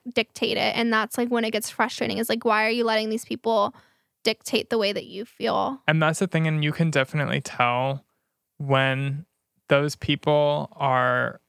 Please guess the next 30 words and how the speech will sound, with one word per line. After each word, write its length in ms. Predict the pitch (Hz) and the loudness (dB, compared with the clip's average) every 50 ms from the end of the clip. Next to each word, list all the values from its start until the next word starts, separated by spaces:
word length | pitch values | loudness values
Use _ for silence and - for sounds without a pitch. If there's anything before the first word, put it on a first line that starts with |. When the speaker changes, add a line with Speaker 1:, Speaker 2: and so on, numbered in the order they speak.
| _ _ _ _ _ 165 | _ _ _ _ _ -6
Speaker 2:
looking 320 | 160 143 151 143 - 151 | 0 0 0 0 2 0
out 140 | 147 139 135 | 0 0 0
for 80 | - 156 | 0 0
themselves 480 | 151 147 139 - 143 139 139 143 - | 0 0 0 0 0 0 0 0 -2
and 140 | 139 139 139 | -4 0 2
they're 100 | 135 127 | 2 2
exploiting 600 | 127 - - - - _ - 135 127 123 123 123 123 | 0 -2 -4 -6 -4 _ 2 2 2 2 -2 -2 -2
your 100 | 120 123 | -4 -4
people 300 | - - - - 117 - | -4 -6 -4 -4 -4 -6
pleasing. 480 | - - 57 - - - 117 117 120 135 | -2 -4 -4 -4 -2 -4 -6 -6 -4 -2
Because 220 | 160 170 160 156 | 0 0 2 4
that's 180 | 170 185 - - | 2 2 2 0
one 120 | 165 151 | -2 0
thing. 140 | 156 139 127 | 0 0 2
I'm 160 | - 139 160 | 2 2 4
not 120 | 175 185 196 | 4 4 2
a 60 | 196 | 2
people 260 | - - 151 143 143 | 0 -2 0 0 0
pleaser, 340 | 131 113 151 147 143 151 147 | 2 2 0 2 2 0 0
but 120 | 139 135 | 2 2
I 80 | 127 131 | 2 4
don't, 180 | 131 131 127 - - _ _ _ | 2 0 -2 -4 -10 _ _ _
I 120 | - 147 139 | -2 0 0
never 440 | 135 127 127 127 123 120 - 123 120 | 0 0 2 2 0 0 0 -2 -2
exploit 640 | 120 - - - - _ - 127 123 120 123 - - | -2 -2 -4 -6 -6 _ -2 0 2 2 0 -2 -4
the 60 | 135 | -8
fact 320 | - - - 120 120 - | -2 0 0 0 0 0
that 120 | - 120 107 | -4 -4 -4
you 200 | 120 123 120 107 | -2 -4 -4 -2
are. 400 | 95 - 95 - - - - | -4 -4 -4 -4 -6 -6 -6